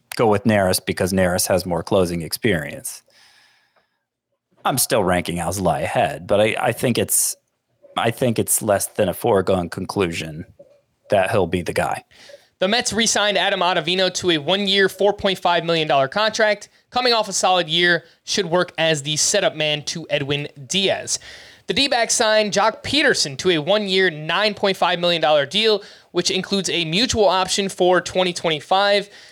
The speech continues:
Speaker 2: Pederson coming off a season where he hit two thirty-five with fifteen home runs and a seven sixty-four O P S with the Giants, was clearly much better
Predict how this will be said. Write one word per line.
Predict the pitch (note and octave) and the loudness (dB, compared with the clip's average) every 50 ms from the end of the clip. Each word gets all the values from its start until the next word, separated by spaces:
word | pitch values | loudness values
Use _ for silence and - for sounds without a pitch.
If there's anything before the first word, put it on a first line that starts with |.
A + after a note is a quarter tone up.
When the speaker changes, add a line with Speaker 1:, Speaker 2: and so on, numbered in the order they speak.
| - - _ _ _ | -20 -20 _ _ _
Speaker 2:
Pederson | - A3 A3 A3 G#3 - G3 F#3+ | -4 0 0 2 2 0 0 -2
coming | F#3 F#3 F#3+ F#3 | -2 0 0 2
off | F3+ F3+ F3+ F3 - - | 2 2 0 -2 -4 -4
a | E3 | -2
season | - - F#3+ F3+ E3 F3+ | 0 0 0 0 2 2
where | F3 E3+ | 2 2
he | E3 D#3 | 2 0
hit | F3 - - | -2 -4 -2
two | - - A3 | -2 -2 -2
thirty-five | G#3+ - A3 G3+ G3 F3+ - - E3+ F3 F3+ F3 D3+ | 0 2 2 2 2 0 0 0 2 2 2 0 0
with | D3+ C#3 - | -2 -4 -2
fifteen | - A#3 A#3 - - A3+ G3 F#3+ | -4 -4 -4 -2 -2 -2 -2 0
home | F3 F3+ F3 E3+ | 2 0 2 2
runs | E3 D#3+ E3 E3 D#3+ - | 2 2 2 0 0 -2
and | - D#3+ D3+ | -2 -2 0
a | D3 | 0
seven | - - - G#3 G3+ A3 G#3 | 0 0 0 0 0 0 -2
sixty-four | G3 - G#3+ F3+ - - E3+ - - E3+ E3+ F3 F3 - E3 | 0 -2 -2 -4 -4 -6 -8 -6 -2 2 2 2 2 2 0
O | F3 | -2
P | D#3+ - - E3 D#3+ | -2 -2 -2 0 0
S | D#3+ D#3+ - - - - - - _ _ _ _ | 2 2 0 -4 -6 -10 -18 -20 _ _ _ _
with | F#3 F#3+ | -6 -4
the | - F3 | -4 -2
Giants, | - E3+ E3 E3 E3 E3 D#3 - - - - _ _ _ | -2 0 0 2 0 0 0 -2 -4 -4 -6 _ _ _
was | _ F#3 F#3 - | _ 0 0 0
clearly | - - B3 B3+ B3 G#3 A3+ F#3+ | 0 0 0 2 2 2 0 -2
much | D#3+ D3+ D#3+ E3+ F#3 - - C3+ | -2 -2 -4 -4 -4 -4 -8 -4
better | - D#3+ E3 E3 E3 D#3+ D#3+ D#3+ D#3+ | 0 0 2 2 4 4 2 2 0